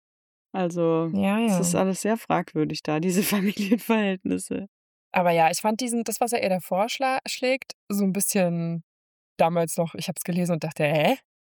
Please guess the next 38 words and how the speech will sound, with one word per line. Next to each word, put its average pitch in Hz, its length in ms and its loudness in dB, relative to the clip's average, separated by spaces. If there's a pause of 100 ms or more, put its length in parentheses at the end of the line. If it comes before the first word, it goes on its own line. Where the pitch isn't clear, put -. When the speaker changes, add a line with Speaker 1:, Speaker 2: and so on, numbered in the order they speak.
(160)
Speaker 2:
Also 160 320 0
wie 165 100 -2
jetzt? 139 280 -4 (420)
Du 226 100 -2
kommst 247 300 0
hier 220 100 0
hin 156 280 -4 (280)
und 165 100 -2
sagst, 170 300 0
du 208 80 2
hast 202 200 0
meinen 165 380 0
Freund - 340 -4
getötet. - 520 -10 (520)
Und 175 220 0
deswegen 269 560 0 (580)
gehört 202 400 2
mir 233 160 0
jetzt 233 320 -2
dein 170 340 0
Speaker 1:
<laughs> - 0 -
Speaker 2:
Leben. - 280 -14 (140)
Speaker 1:
Kommen 220 220 2
Sie 202 100 -4
mal 170 100 -4
mit. 170 220 -6
Speaker 2:
Dann 240 180 0
komm 320 220 0
mit - 360 -6 (360)
und 240 160 0
lebe 247 520 2
in 208 160 0
meinem 208 340 0
Palast. - 840 -2 (220)
Speaker 1:
Ja, 233 320 0
have 226 160 -2
fun. 233 380 -2 (480)
Speaker 2:
Und 233 340 0